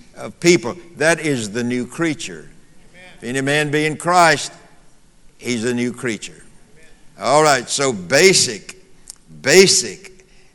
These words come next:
uh, in Jesus' resurrection is the conceiving of a new species of people on the earth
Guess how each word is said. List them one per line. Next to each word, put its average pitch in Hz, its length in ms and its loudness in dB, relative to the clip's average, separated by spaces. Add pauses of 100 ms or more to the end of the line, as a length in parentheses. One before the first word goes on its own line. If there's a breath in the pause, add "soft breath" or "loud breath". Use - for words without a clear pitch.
uh, 107 240 -2
in 143 280 0
Jesus' 143 800 2
resurrection 151 1000 0 (260 soft breath)
is 123 240 -4
the 127 100 -2
conceiving 143 840 2
of 127 140 0
a 120 100 -2
new 151 320 4
species 165 840 0
of 120 200 -8
people 120 480 -6 (380 soft breath)
on 139 280 -2
the 180 180 4
earth 147 600 4